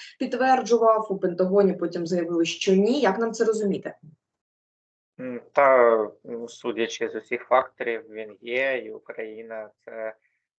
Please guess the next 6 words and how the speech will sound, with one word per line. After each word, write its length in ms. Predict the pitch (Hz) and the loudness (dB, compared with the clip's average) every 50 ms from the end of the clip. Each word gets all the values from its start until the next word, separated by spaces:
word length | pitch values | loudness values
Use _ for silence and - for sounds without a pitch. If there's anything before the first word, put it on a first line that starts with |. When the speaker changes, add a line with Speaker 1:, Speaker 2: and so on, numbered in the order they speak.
| _ _ | _ _
Speaker 2:
е, 120 | 117 117 117 | -8 -8 -6
опосередковано 1120 | - 123 120 - 131 127 - - 127 120 120 120 - _ 127 123 117 117 110 113 110 110 | -6 -10 -10 -10 -14 -14 -10 -10 -8 -8 -8 -10 -10 _ -8 -6 -6 -6 -8 -8 -12 -18
підтверджує. 1300 | - _ - - _ _ _ - 120 123 131 147 147 139 123 123 120 120 120 117 117 113 113 110 - - - | -20 _ -20 -20 _ _ _ -12 -10 -8 -8 -8 -8 -10 -14 -14 -10 -8 -8 -6 -6 -6 -8 -8 -10 -12 -14
І 440 | - 113 113 113 113 110 110 110 - | -18 -20 -18 -18 -18 -16 -14 -14 -14
ось, 300 | - - 117 - _ _ _ _ | -14 -16 -18 -20 _ _ _ _
е, 240 | - 117 117 117 | -14 -14 -14 -14